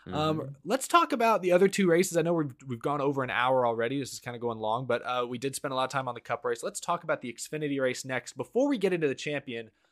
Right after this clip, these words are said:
Speaker 1: uh, I have a couple things I wanna show you guys. So, uh, obviously, I was fortunate enough to have a car in this race, black and yellow car driven by Brennan Poole, which was pretty great. They sent me home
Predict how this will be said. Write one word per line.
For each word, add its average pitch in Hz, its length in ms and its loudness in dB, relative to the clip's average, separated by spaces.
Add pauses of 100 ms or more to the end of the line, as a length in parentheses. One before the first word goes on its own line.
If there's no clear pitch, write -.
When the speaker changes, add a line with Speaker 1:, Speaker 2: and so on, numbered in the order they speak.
(100)
Speaker 1:
uh, 131 160 -2
I 160 140 -2
have 247 100 0
a 285 40 0
couple 202 260 0
things 147 220 -4
I 127 60 2
wanna 120 180 -2
show - 200 -2
you 110 200 -4
guys. 92 280 -8
So, 110 200 -4 (340)
uh, 123 100 -6
obviously, 160 440 -2 (440)
I 113 80 -6
was 117 100 -6
fortunate 120 340 -6
enough 117 80 -12
to 113 80 -16
have 113 100 -6
a 107 40 -6
car 143 360 0
in 135 160 -8
this 131 200 -6
race, 127 420 -4 (120)
black 131 240 -4
and 135 100 -8
yellow 127 220 0
car 127 280 -2
driven 123 240 -8
by 117 120 -2
Brennan 120 400 -4
Poole, 139 160 -2
which 123 140 -8
was 123 80 -12
pretty 139 240 -6
great. 131 220 -2 (300)
They 175 120 4
sent 262 260 0
me 254 140 -2
home 160 420 -2